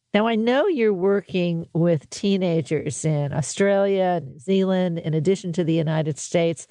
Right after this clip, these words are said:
and your first, your initial trial had thirty kids over eight weeks. Tell us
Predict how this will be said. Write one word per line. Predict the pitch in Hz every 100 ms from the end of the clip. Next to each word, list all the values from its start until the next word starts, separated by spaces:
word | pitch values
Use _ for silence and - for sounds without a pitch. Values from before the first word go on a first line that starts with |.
| _
and | 180 170
your | 165
first, | 156 269 240 -
your | 196
initial | 175 262 330 247
trial | 165 - 156 143 156 165 175 _ - -
had | - 180
thirty | - - 240 269 254
kids | - - 180 165 151 - _ _ _ _ -
over | 175 160 170 - -
eight | 175 202 -
weeks. | 156 151 - - - - - - _ -
Tell | - 254 285
us | 285 285 - -